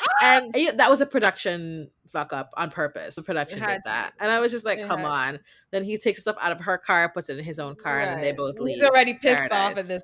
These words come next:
Speaker 2: point. Like, what the fuck? <laughs>
Speaker 1: Yeah, and, and it's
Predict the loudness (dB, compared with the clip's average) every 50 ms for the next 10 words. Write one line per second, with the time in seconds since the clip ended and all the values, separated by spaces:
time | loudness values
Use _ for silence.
0 | -8 -6 -6 -4 -4 -4 -4 -4 -4 -2 -2 -4 -6 -6 -6 -6 -8 -4 0 2
1 | 2 2 2 0 0 4 8 8 8 8 4 -2 -10 -18 -12 _ -12 -6 0 2
2 | 4 4 4 4 4 2 2 2 2 2 0 0 0 0 -2 -4 -4 -4